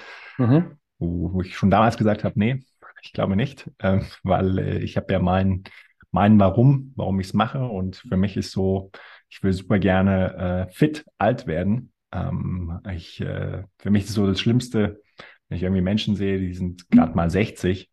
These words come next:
Speaker 2: ja, und, äh, haben Schwierigkeiten, die Treppe runterzugehen oder, äh, ja, sind ganz, ganz weit davon entfernt, irgendwie mit ihren Enkeln Sport zu treiben. Und, ähm, das, äh, ist so für mich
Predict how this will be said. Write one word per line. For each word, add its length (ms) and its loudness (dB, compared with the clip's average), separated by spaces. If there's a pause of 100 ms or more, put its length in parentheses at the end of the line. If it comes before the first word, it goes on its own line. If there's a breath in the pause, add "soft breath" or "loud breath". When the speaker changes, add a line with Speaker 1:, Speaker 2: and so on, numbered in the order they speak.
Speaker 2:
ja, 300 -4 (160)
und, 540 -4
äh, 180 -6 (800 loud breath)
haben 140 2
Schwierigkeiten, 600 4
die 120 4
Treppe 300 -4
runterzugehen 1040 -2
oder, 880 -6
äh, 60 -4
ja, 140 -2
sind 160 4
ganz, 260 2
ganz 220 2
weit 220 2
davon 220 -2
entfernt, 400 -2
irgendwie 180 -2
mit 140 0
ihren 160 -4
Enkeln 300 -4
Sport 300 -8
zu 100 -12
treiben. 600 -6
Und, 500 -8
ähm, 280 -10 (1040 soft breath)
das, 300 -6
äh, 440 0
ist 140 -6
so 140 -2
für 160 -2
mich 500 0